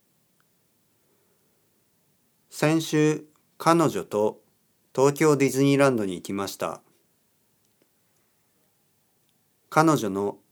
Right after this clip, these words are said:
誕生日だったので、彼女は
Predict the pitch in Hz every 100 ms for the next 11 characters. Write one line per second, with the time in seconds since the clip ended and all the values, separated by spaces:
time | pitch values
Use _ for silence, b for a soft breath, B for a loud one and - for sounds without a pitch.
0 | _ - 135 143 147 139 113 95 - 92
1 | 87 82 101 104 - _ _ _ _ _
2 | _ _ - 143 139 113 95 101